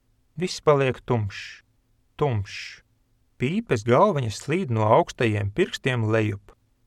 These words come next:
Apsagas krokas to acu mirklī mēģina aizturēt, bet lēni un viegli viņa izspiežas cauri. Slīd zemāku, nokrīt ieskanēdamās uz cietā klona, kur nu pat vēl kavējās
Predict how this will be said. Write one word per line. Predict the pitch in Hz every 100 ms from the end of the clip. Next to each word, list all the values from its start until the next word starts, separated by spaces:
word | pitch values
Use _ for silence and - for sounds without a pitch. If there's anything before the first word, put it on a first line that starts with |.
| _ _ -
Apsagas | 175 - - 117 98
krokas | - 120 160 196 127 -
to | 117
acu | 113 - - 117
mirklī | 180 - 131
mēģina | 110 127 170 151 123 127
aizturēt, | 110 - 113 104 101 - _ _
bet | 117 101 113
lēni | 117 156 180 151 127
un | 123 120
viegli | 175 202 143 127
viņa | 113 117 156
izspiežas | - 131 120 101 -
cauri. | - 113 117 120 95 _ _ _ _ _
Slīd | - - 175 185
zemāku, | 120 143 120 110 104 - _ _ _ _ _ _
nokrīt | 117 135 175 135 110 98
ieskanēdamās | 151 - 139 127 113 110 107 101
uz | -
cietā | - 156 160 123
klona, | 110 - 117 117 117 107 - _ _ _ _ _
kur | 127 117
nu | 120
pat | - 190 -
vēl | 175 143
kavējās | 156 147 123 117 113